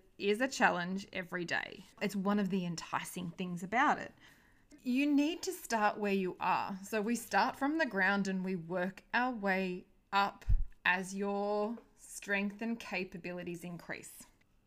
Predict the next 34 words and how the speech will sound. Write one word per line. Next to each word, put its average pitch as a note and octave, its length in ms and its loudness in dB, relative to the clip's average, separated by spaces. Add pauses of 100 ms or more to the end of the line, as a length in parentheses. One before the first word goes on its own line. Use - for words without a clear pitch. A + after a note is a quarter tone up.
(500)
You C4 240 4
will C4 460 4
get A#3 260 2
stronger, F#3+ 640 -2 (460)
okay? G#3 480 -2
It's, - 340 -6
it's G3+ 220 -6
true. - 320 -6
Just A3+ 300 -2
by D4 160 6
doing A#3 480 2
this A3+ 200 -2
stuff, F#3+ 300 -6
you G#3 420 -2
will A3+ 320 -2
get G3+ 300 -4
stronger. F3+ 540 -6 (460)
But A3 140 0
there's A3+ 180 4
no B3 140 8
magic C#4+ 360 4
formula G#3 440 4
for F#3 240 -2
when E3+ 340 -4
you'll E3+ 180 -4
get - 220 -10
stronger. - 520 -12 (960)
You G#3+ 60 -6
have A3+ 220 0
to C4+ 80 -6
just A#3+ 220 -6
keep A3+ 200 -4
showing A#3 400 -2
up A#3 260 0